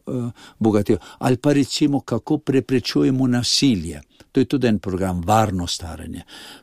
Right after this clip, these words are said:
Preprečujemo nasilje nad sabo v starosti in da do, do drugih nismo, do mlajših nasilni, kar smo starejši pogosto, saj v besedah, nestrpni in tako naprej. To je tudi lep program.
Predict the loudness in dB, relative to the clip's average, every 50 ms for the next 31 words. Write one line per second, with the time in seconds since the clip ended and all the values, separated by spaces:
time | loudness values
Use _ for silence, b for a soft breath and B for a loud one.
0 | _ 0 2 2 2 2 0 -2 0 2 2 2 4 4 2 2 2 0 0 0
1 | 2 2 2 2 0 -2 -2 -4 -6 -6 -2 0 0 0 0 0 0 -2 -2 -4
2 | -4 -4 -2 -2 0 0 -2 -2 -2 -2 0 0 0 0 2 0 0 2 0 0
3 | -2 -2 -2 0 0 2 4 4 4 4 2 2 0 0 0 0 0 0 -2 -2
4 | -2 0 2 2 2 2 2 2 -2 -4 -6 -4 -4 -4 -4 -2 -2 -2 -2 -2
5 | -2 -4 B B B B -4 0 0 0 0 0 -2 -4 -4 -6 B B B B
6 | B B B B B -8 -6 -2 0 2 4 4 4 4 2 0 0 0 0 0
7 | 0 0 -2 -4 -6 -6 -4 -2 0 0 0 0 0 0 0 -2 -2 -4 -6 -4
8 | -4 -2 -2 -2 0 -2 -2 -2 -4 -6 -6 -6 -6 -6 -6 -6 -4 -4 -6 -6
9 | B -6 -2 2 2 2 4 4 2 2 2 2 0 0 -2 -2 -4 -2 -2 0
10 | 0 0 0 -2